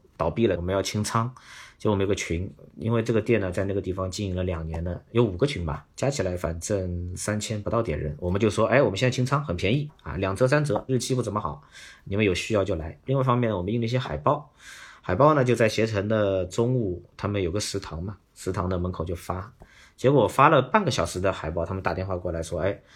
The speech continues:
老范，你不要发海报了，店里面就爆掉了，你过来看一看。”哇，就惊呆了，我就不知道人从哪里来的，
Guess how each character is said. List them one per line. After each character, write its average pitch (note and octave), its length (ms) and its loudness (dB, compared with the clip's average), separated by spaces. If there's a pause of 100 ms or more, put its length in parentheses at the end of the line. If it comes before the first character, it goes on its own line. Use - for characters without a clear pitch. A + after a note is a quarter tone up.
(240)
老 F2+ 140 0
范， G#2+ 180 2
你 F#2+ 60 2
不 A#2 160 0
要 A#2+ 80 6
发 G2+ 160 0
海 G2+ 120 -2
报 G2 120 -2
了， F#2+ 80 2
店 G#2 180 0
里 F#2+ 60 -2
面 F#2 120 -4
就 F#2+ 80 -2
爆 B2 220 0
掉 F2 140 0
了， E2 40 -6
你 E2 60 -6
过 G2 160 -2
来 F2+ 80 -2
看 C3 220 -4
一 - 40 -4
看。” - 160 -16 (140)
哇， G2 120 -2 (400)
就 A2 100 -2
惊 B2+ 240 -2
呆 B2 200 0
了， - 100 -6
我 G2 80 -2
就 A#2+ 80 0
不 A#2+ 60 -6
知 B2+ 60 0
道 A#2+ 60 2
人 G2+ 160 0
从 G#2+ 160 -4
哪 G2+ 80 -2
里 G#2 120 0
来 D#2+ 180 -6
的， - 100 -4